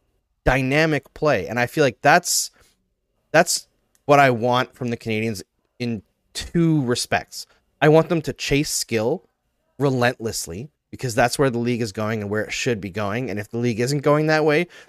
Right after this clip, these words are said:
then the Montreal Canadiens should redefine the way the league is going because they're a franchise that has the power to do that by building a great team, the way that the Tampa Bay Lightning have, the way that the Toronto Maple Leafs are trying to do.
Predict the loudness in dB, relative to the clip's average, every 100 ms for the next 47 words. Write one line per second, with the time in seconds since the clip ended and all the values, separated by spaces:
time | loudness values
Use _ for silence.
0 | -6 -2 0 0 0 0 -2 -2 -4 -6
1 | -8 -4 -4 -4 -4 -2 0 0 -2 -2
2 | -4 -4 -6 -4 -2 -2 -4 -8 -10 -8
3 | -4 -2 -2 -6 -8 -4 -4 -4 -6 -6
4 | -6 -6 -10 -8 -6 -8 -12 _ _ _
5 | _ -8 -2 0 0 -2 -8 -14 _ -2
6 | -2 0 -4 -2 -8 -8 -10 -8 -2 -2
7 | -2 -10 -6 -4 -2 -4 -8 _ _ _
8 | _ _ _ _ _ _ -4 0 0 -2
9 | -4 0 4 6 4 4 -2 -4 -14 _
10 | -4 -4 0 -2 0 0 2 0 -2 -4
11 | -4 -6 -10 -10 -10 -12 -14